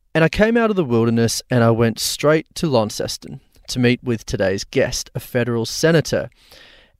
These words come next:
And it was first thing on a Monday morning, and I walked into his office and we went straight into some big, heavy-hitting issues.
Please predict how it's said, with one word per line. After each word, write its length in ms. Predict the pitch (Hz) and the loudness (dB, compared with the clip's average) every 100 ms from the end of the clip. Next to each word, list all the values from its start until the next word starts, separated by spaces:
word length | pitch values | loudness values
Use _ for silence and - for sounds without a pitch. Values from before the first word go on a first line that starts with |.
| - | -4
And 80 | 135 | -2
it 60 | |
was 120 | 127 - | -2 -2
first 380 | 175 185 190 | 2 2 2
thing 140 | 196 156 | -2 0
on 100 | 127 | 0
a 40 | |
Monday 300 | 107 107 101 | -2 -2 -2
morning, 500 | 101 101 104 117 151 - _ _ _ _ | -2 -2 0 -2 -4 -10 _ _ _ _
and 420 | 120 113 113 113 | 0 0 0 -2
I 80 | - | -2
walked 300 | 120 160 156 | 2 2 2
into 240 | 127 - 110 | -6 -6 -6
his 100 | 107 | -2
office 400 | 107 131 113 - | -2 -2 -4 -4
and 260 | 123 113 110 | -4 -2 0
we 160 | 127 | 0
went 300 | 131 135 131 | 2 0 0
straight 800 | - - - - 135 123 - - - - | -2 -6 -6 2 2 2 -2 -16 -14 -10
into 180 | 120 117 | -6 -6
some 260 | - 110 - | -6 -8 0
big, 420 | 120 113 113 - _ | 2 2 2 -6 _
heavy-hitting 680 | - 120 107 104 - 107 104 | -6 -2 -2 -2 -4 -6 -4
issues. 480 | 101 - - - | -6 -6 -6 -8